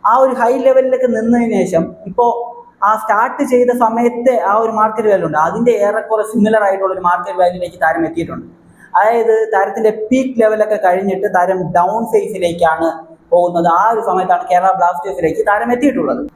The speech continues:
ഇത് ഒരു നെഗറ്റീവ് ആയിട്ടുള്ള ഒരു കാര്യം തന്നെയാണ്.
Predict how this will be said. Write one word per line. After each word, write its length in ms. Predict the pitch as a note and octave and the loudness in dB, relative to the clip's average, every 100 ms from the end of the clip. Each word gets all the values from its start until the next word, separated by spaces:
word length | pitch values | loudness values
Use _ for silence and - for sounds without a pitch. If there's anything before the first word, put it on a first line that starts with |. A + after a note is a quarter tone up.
| - | 0
ഇത് 180 | G#3 C4 | 2 4
ഒരു 220 | A3 G#3 | 4 2
നെഗറ്റീവ് 500 | G3+ F#3+ G3+ G3 F#3+ | 0 0 0 2 2
ആയിട്ടുള്ള 280 | E3+ E3+ E3 | 2 0 0
ഒരു 120 | D#3+ | 0
കാര്യം 340 | C#3 D3 C#3+ | 0 0 -2
തന്നെയാണ്. 540 | C#3 C3+ A#2 - - | 0 -2 -4 -8 -10